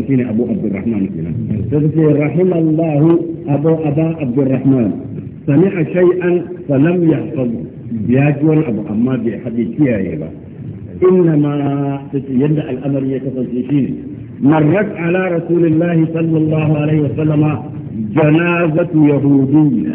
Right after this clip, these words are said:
Ta ce abin da ya faru shine, manzo Allah na zaune ko yana tsaye ko yana, sai aka shige da janazar a wata, wani Bayahudi. وهم يبكون عليه، mutane suna kuka, suna maka kuka. فقال،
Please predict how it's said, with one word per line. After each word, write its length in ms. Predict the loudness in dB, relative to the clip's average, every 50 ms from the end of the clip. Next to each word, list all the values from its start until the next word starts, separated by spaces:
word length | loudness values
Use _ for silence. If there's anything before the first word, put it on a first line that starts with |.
| -6 -8 -10 -8 -4
Ta 80 | -2 -2
ce 140 | 0 0 -2 -2 -2
abin 240 | -4 -2 0 0 2
da 60 | 2
ya 120 | 2 2 0
faru 240 | 0 -2 -2 -2 -2 -2 0
shine, 220 | 0 0 0 0 -4 -6 -12 -10 -6 -2
manzo 220 | 0 2 2 0
Allah 260 | 0 0 -2 0 0 0
na 140 | 0 -2
zaune 240 | -2 -2 -2 -2 -2
ko 140 | -2 0 0
yana 180 | 2 2 0 0
tsaye 200 | -2 -2 -2 0
ko 120 | 0 2
yana, 220 | 2 2 0 -2 -4 -8 -12 -14 -8 -4
sai 80 | -4 -2
aka 240 | -2 -2 -2 -2 -2
shige 320 | 0 0 0 2 2 2 2
da 280 | 2 0 -2 -4 -6 -8 -6 -2
janazar 520 | 0 2 4 4 4 2 0 0 -2 -2 -4 -6 -10 -12 -10
a 160 | -8 -8 -6 -4 -2
wata, 200 | -2 -2 0 0 0 0
wani 260 | 2 2 2 2 2
Bayahudi. 480 | 2 2 2 2 2 2 2 2 0 -2 -4 -8 -10 -12 -14 -14 -6 0 2
وهم 360 | 2 4 4 4 4 4 2
يبكون 380 | 2 0 0 0 2 4 4
عليه، 360 | 2 2 -2 -2 -2 -2 -2 0 0
mutane 360 | 0 0 0 0 -2 -2 -2 -2
suna 160 | -2 -4 -4
kuka, 480 | -4 -4 -2 0 0 0 2 0 0 0
suna 200 | 0 0 2 2
maka 200 | 2 0 0 -2
kuka. 320 | -4 -4 -4 -4 -2 -4 -4 -6 -8 -12 -16 -12 -6 -2
فقال، 560 | -2 -2 -2 -2 -2 0 0 0 0 -2